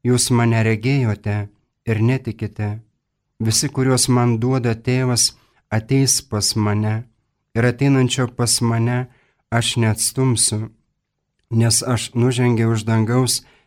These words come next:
vykdyti ne savo valios, bet valios to, kuris mane siuntė. O mano siuntėjo valia reikalauja, kad nepražudyčiau nė vieno, kuriuos jis man pavedė, bet kad prikelčiau juos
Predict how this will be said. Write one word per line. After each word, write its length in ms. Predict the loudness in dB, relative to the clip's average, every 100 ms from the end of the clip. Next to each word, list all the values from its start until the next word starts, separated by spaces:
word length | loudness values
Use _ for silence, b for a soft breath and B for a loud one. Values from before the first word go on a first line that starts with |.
| b
vykdyti 480 | -2 0 0 0 0
ne 160 | 0 0
savo 420 | 0 0 -2 -2
valios, 720 | 0 0 0 0 -2 -4 -8 _ _ _ _
bet 200 | -4 -4
valios 540 | -2 -2 0 -2 -4 -4
to, 300 | -2 -2 -4 b b b
kuris 240 | 0 0 0
mane 300 | 0 0 -2
siuntė. 640 | -2 2 2 0 -4 -8 -12 _ _ _ _ _ 0
O 80 | 2
mano 300 | 4 2 2
siuntėjo 640 | 0 2 0 2 0 2
valia 220 | 2 0 0
reikalauja, 800 | 0 -2 -2 0 0 0 -2 -4 b b b
kad 160 | -2 2
nepražudyčiau 880 | 0 0 -2 0 0 0 -2 0 0
nė 220 | 2 2
vieno, 480 | 0 0 0 0 -2 -6 b b
kuriuos 380 | b 0 2 0
jis 140 | -2 -2
man 220 | 0 0
pavedė, 640 | -2 -4 -2 -4 -4 -8 -8 _ _ _ -8
bet 220 | -4 -2
kad 160 | -2 -2
prikelčiau 640 | -4 -4 -2 -2 -2 -2
juos 400 | -2 -2 -2 -4